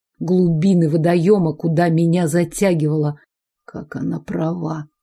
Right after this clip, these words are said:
Не могу защитить. Ее скулы задрожали,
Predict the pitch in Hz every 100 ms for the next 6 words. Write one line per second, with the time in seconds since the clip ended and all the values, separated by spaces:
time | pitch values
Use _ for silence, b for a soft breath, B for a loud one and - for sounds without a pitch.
0 | _ - 151 151 170 185 180 175 175 202
1 | 151 170 - 180 - 165 - _ _ _
2 | _ 170 185 175 160 - - 185 175 165
3 | 165 170 165 156 196 190 170